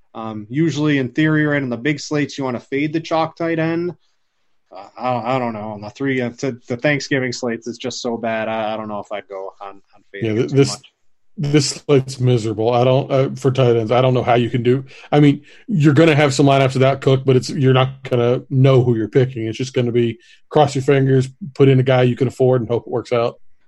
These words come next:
Speaker 1: All right. Uh, somehow, Daniel, I think we've gone longer on a three-game Thanksgiving slate
Speaker 2: <laughs>
Speaker 1: than we have on our normal full slates where we go position by position. But, uh, we wanted to give you a real thorough breakdown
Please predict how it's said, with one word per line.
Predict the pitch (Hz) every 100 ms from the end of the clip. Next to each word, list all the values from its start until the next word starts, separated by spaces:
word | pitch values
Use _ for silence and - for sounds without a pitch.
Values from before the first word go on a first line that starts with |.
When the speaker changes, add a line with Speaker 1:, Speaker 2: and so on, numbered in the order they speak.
| _
Speaker 1:
All | 123 131
right. | 131 127 120
Uh, | 143 127
somehow, | 127 190 185 170
Daniel, | 156 156 156 147
I | 139
think | - 175 170
we've | 160 143
gone | 147 135
longer | 123 151 233 233 202
on | 156
a |
three-game | 123 - 180 170 127 113 107
Thanksgiving | 143 131 - 156 147 117
slate | - 117 -
Speaker 2:
<laughs> | 247 - - - -
Speaker 1:
than | 170 170
we | 165
have | 156 175 175 165
on | 170 165
our | 160 151
normal | 151 165 160
full | 156 160 160
slates | - 165 160 160
where | 151
we | 143
go | 143 139
position | 143 135 135 139
by | 131 131
position. | 127 117 123 - 123
But, | 120 120 117
uh, | 117 117
we | 127
wanted | 147 147
to | 135
give | 147
you | 139 131
a |
real | 131 180 185
thorough | 180 180 160
breakdown | 139 165 156 165 160 160 156